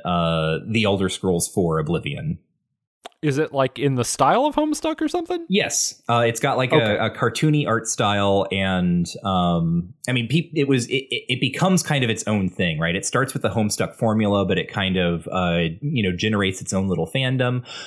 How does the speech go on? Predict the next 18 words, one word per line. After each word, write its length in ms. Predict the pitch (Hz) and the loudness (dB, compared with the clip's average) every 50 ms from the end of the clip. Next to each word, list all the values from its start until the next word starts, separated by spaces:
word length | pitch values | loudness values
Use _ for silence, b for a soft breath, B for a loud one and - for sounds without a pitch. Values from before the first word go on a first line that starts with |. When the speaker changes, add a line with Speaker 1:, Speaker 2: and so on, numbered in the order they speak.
| B B B | B B B
Speaker 1:
Um, 440 | - 101 98 95 95 90 87 87 - _ _ _ _ _ - | -2 0 2 2 2 2 2 0 -2 _ _ _ _ _ -2
it 260 | 123 117 113 - - - - | 0 0 0 -2 -4 -4 -2
even 220 | 127 127 131 127 | 0 0 0 0
has 220 | 110 113 113 110 - | 0 0 0 0 -2
its 160 | 107 - - - | -2 -4 -2 0
own 280 | 107 104 101 104 104 | 0 0 2 2 0
kind 320 | 92 - 107 98 98 101 92 | -2 -2 -2 -2 0 0 0
of, 280 | 92 90 90 85 82 - | 2 2 0 0 -2 -4
uh, 280 | - 87 90 85 80 | -2 -2 0 -2 -2
Flash 420 | - - - 101 92 92 98 - 135 | -2 -4 -2 -2 -2 -2 -2 -2 -2
animations 580 | 127 123 131 131 127 127 127 - 143 139 123 | -2 0 0 0 0 -2 0 0 0 0 0
and 160 | 143 139 127 127 | 0 -2 -2 0
things 280 | 139 131 139 135 123 - | 0 0 0 -2 -2 -4
that 80 | 127 | -4
it 80 | 123 127 | -2 -2
ends 180 | 127 131 120 | 0 0 0
up 140 | 139 127 127 | 0 -2 -2
doing. 360 | 131 139 143 139 135 139 139 | -2 0 0 0 0 0 -2